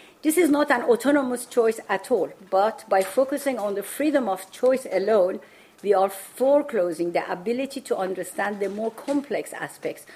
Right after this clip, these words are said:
of how women's agency works in collectively orientated patriarchal contexts."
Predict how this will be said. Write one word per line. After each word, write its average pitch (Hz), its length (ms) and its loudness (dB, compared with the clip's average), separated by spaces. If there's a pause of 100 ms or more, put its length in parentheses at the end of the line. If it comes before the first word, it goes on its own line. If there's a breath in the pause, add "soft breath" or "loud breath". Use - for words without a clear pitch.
(180 loud breath)
of 190 160 -8
how 208 140 0
women's 247 440 -2
agency 202 480 -6
works 190 320 0
in 175 140 -8
collectively 202 640 -6
orientated 175 800 -8
patriarchal 165 640 -6
contexts." - 720 -6